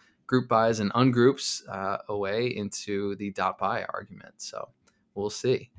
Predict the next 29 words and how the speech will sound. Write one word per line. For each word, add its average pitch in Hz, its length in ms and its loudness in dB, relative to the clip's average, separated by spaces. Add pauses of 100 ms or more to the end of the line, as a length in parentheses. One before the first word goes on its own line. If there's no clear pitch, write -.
(280)
Um, 101 560 4
one 123 320 4
of 160 60 0
my 143 160 4
favorite 139 580 2
parts 131 560 0
of 107 480 2 (100)
the 110 120 -4
viz 107 440 0
that - 140 -8
she - 160 -8
puts - 240 -6
together 95 540 4 (420)
is 123 160 0
the 120 80 -2
color 139 400 6
change 92 800 -4
at 107 100 -6
the 87 80 -10
top - 440 0 (420)
that 104 120 -2
makes 123 280 2
it 139 60 0
look 147 220 2
like 123 140 -2
someone 131 420 4
took - 180 -2
a 110 40 4
bite 104 400 -2